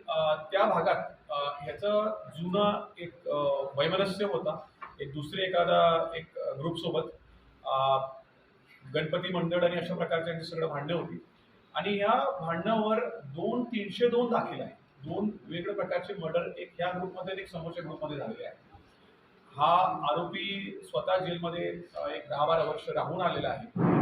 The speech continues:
अ, त्या गुन्ह्यामध्ये आणि आता बाहेर आल्यानंतर ज्या ग्रुपने ह्या ग्रुपच्या लोकांवर हल्ला केला होता आणि, अ,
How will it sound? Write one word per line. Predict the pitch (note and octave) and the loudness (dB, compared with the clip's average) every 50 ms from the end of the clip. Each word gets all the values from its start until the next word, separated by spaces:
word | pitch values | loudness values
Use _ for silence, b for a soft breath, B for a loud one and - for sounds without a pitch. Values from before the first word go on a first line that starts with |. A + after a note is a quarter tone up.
| - - - - | 6 4 4 0
अ, | - B2 B2+ B2 - | -2 -2 -2 2 4
त्या | D3+ D3 | 4 4
गुन्ह्यामध्ये | - - D3 D3 C#3+ C3+ A#2+ - - - - - _ _ _ _ _ | 4 2 0 0 -2 -2 -4 -6 -8 -12 -14 -20 _ _ _ _ _
आणि | C#3+ D#3 F3 F#3 | -8 -6 0 0
आता | F#3 F#3 G#3 G3+ | 2 4 4 4
बाहेर | D#3+ D#3 D3+ E3+ F#3 G#3 G#3 G3+ | 6 4 2 4 4 6 8 8
आल्यानंतर | F#3+ - G3+ G3 F#3+ E3+ E3 E3 - - F2 - - - - - _ _ - - - _ _ _ C3 | 8 6 6 4 2 -2 0 0 0 0 -2 -6 -12 -18 -20 -20 _ _ -20 -20 -20 _ _ _ -4
ज्या | C3+ E3 F#3 G#3 | 0 2 4 4
ग्रुपने | A3 A3 F3+ E3+ F#3+ F#3 F3 G3+ G3+ G#3 G#3+ A3 A3 - - - - | 4 2 2 -2 -2 -4 -4 -2 -2 -2 -2 -2 -6 -8 -12 -16 -12
ह्या | D3 D#3+ E3 F3+ F#3 F3 | -4 -2 0 0 0 -2
ग्रुपच्या | - F3 - - F#3+ F#3+ | -4 -6 -8 -2 -2 0
लोकांवर | F3 E3 D#3 - - E3 E3+ E3+ E3+ E3 C#3 - - - - - - | 0 0 -2 0 0 0 0 2 2 0 0 0 -2 -8 -14 -12 -8
हल्ला | C#3 D3 D#3 | -2 -2 -2
केला | D#3+ D#3 E3 D#3+ E3 | 0 0 -2 2 2
होता | D3+ C#3 - - D3+ | 2 0 0 -4 -6
आणि, | D3+ D3+ D3+ D3+ D3+ D3+ - - | -6 -6 -8 -10 -10 -12 -12 -10
अ, | D3+ C#3 C#3 C3+ C3 C3 | -6 -4 -4 -4 -4 -4